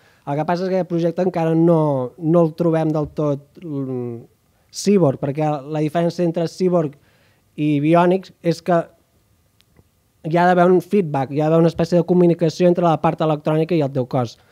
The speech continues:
En el cas d'ara, que ara ell té, que és la càmera, doncs no hi ha una comunicació directa, simplement està fent servir una part electrònica com a part del seu cos, però no hi ha una comunicació. I l'objectiu que tenim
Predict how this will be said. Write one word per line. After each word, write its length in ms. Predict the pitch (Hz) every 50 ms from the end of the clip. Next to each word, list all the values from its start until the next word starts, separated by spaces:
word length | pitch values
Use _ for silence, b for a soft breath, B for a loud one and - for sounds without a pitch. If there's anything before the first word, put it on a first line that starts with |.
| b b b
En 160 | 139 147 147
el 80 | 139
cas 240 | 143 160 165 156 160
d'ara, 240 | 165 160 156 160 - _ -
que 80 | 160
ara 160 | 151 151 151
ell 80 | 151 147
té, 180 | 151 - 165 165 170 165
que 160 | - - 151 139
és 60 | 143
la 80 | 143 135
càmera, 320 | 143 147 143 147 151 156
doncs 160 | 151 139 135
no 160 | 139 143 147 147
hi 80 | 147
ha 80 | 151 151
una 140 | 151 143 139
comunicació 560 | 160 156 156 147 139 143 143 127 - 139 131
directa, 320 | 127 127 127 123 - 127 -
simplement 480 | 147 139 135 147 143 143 139 135 131 b b b b b b -
està 160 | 143 - 147
fent 220 | 143 - 160 156 -
servir 300 | 170 156 156 156 156 147
una 100 | 151 151
part 220 | - 156 147 -
electrònica 560 | 160 151 143 139 - 165 160 156 151 143 147 135
com 180 | 127 143 135
a 60 | 135
part 240 | 135 - 156 151 156
del 80 | 151 143
seu 160 | - 160 143
cos, 240 | - 165 165 165 165
però 240 | - - 151 151 156
no 80 | 160
hi 80 | 160 160
ha 80 | 151
una 160 | 147 143 131 -
comunicació. 560 | 135 127 123 120 117 - 117 113 - 123 120 117
I 100 | 127 -
l'objectiu 480 | 151 151 156 147 156 160 151 - 180 170
que 140 | 165 180 160
tenim 300 | 170 165 170 165 170